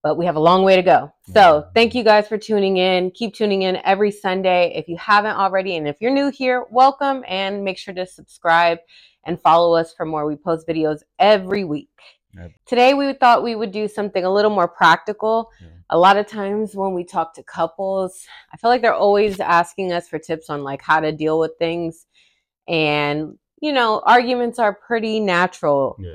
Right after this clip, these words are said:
Speaker 1: in relationships. So I wanna
Speaker 2: It's gonna
Speaker 1: normalize it.
Speaker 2: happen.
Speaker 1: It's gonna
Speaker 2: <laughs>
Speaker 1: happen. I don't care how long you've been
Speaker 2: Yeah,
Speaker 1: together.
Speaker 2: yeah.
Speaker 1: Arguments are gonna happen. It's a natural part of a relationship. You're growing, you're coexisting with another person.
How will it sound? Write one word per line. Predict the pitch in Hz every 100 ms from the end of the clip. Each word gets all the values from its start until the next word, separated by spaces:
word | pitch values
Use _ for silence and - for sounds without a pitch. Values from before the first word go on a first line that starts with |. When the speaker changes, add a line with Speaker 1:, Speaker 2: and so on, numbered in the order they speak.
| 80
Speaker 1:
in | 160
relationships. | 160 151 139 - - - - -
So |
I | 160
wanna | 190 196
Speaker 2:
It's | 196
gonna | 185 180
Speaker 1:
normalize | 180 160 147 139 139
it. |
Speaker 2:
happen. | 131 - -
Speaker 1:
It's | 196 143
gonna | 247 247 233
Speaker 2:
<laughs> |
Speaker 1:
happen. | 208 202 196 190 196 - _ _ _ -
I |
don't | 226 226
care | 214
how | 208 - 269 262
long | 226 156 156
you've | 143
been | 156
Speaker 2:
Yeah, | 151
Speaker 1:
together. | 151 139 135 139 _
Speaker 2:
yeah. | 151
Speaker 1:
Arguments | 175 208 220 220 208
are | 196
gonna | 175 165
happen. | 170 143 170 139 135
It's | - 151
a | 175
natural | 175 170 - 165
part | - 156
of | 147
a | 143
relationship. | 156 190 202 202 - 185 -
You're | 127
growing, | - 208 208 202 196 202 _ _ _
you're | 147 139
coexisting | - 247 226 208 202 - 202 202
with | 185 175
another | 160 160 156
person. | - 214 202 - 190 185 185